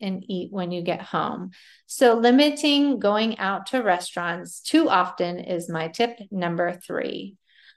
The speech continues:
My number four reason why you're not seeing the results that you want, not aligning your food choices with your fat loss goals. Be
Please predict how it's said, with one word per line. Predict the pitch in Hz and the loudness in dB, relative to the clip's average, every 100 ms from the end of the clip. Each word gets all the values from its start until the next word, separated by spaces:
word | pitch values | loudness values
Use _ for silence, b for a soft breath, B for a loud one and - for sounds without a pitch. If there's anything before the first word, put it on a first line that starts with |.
| b _ - | b _ -2
My | 247 262 | 2 4
number | 269 285 277 277 | 6 6 6 2
four | 277 - 262 277 269 220 | 0 2 6 8 6 2
reason | 196 202 196 196 196 | 0 0 -2 -4 -2
why | 190 185 | 0 2
you're | 190 196 | 2 -2
not | 190 185 185 | -2 -4 -6
seeing | - 185 185 | -8 -6 -4
the | 180 | -2
results | 180 185 170 - | 0 2 0 0
that | - 170 | -2 -2
you | 185 175 | -4 -4
want, | 170 160 151 | -4 -4 -4
not | 196 190 185 190 208 - | -2 2 4 4 2 0
aligning | 220 214 190 190 190 190 190 | 0 2 0 0 -4 -6 -6
your | 185 170 170 | -2 0 -2
food | 170 - 247 247 | -4 -2 0 0
choices | 247 202 190 190 - 185 180 - | -2 -2 -2 -2 -4 -4 -4 -4
with | 170 165 - | -4 -4 -2
your | 165 | -2
fat | 165 - 156 - - | -2 0 0 -2 -4
loss | 170 165 180 - | -2 -2 -4 -10
goals. | - - - - - b b b b b 190 185 | -6 -4 -4 -8 -12 b b b b b -18 -6
Be | 220 226 247 269 302 | -2 0 2 2 0